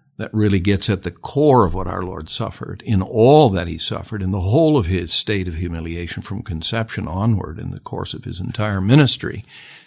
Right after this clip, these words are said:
He fulfilled all righteousness, and part of that was his, in his state of humiliation under the law,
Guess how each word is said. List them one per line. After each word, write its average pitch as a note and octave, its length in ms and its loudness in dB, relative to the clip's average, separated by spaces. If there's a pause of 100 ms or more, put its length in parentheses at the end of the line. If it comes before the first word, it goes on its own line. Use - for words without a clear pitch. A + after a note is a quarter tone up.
(260)
He A2 100 0
fulfilled G2 460 0
all F#2+ 160 -2
righteousness, F#2+ 720 -2
and G#2+ 100 -2
part A2 200 4
of F#2 60 -2
that F#2 220 -8
was G2 260 -6
his, F#2+ 220 -4
in F#2+ 280 -6
his F2 180 0
state G#2 240 2
of F2 80 -6
humiliation F#2+ 840 -2
under G2+ 180 2
the F#2 120 -2
law, A#2 500 4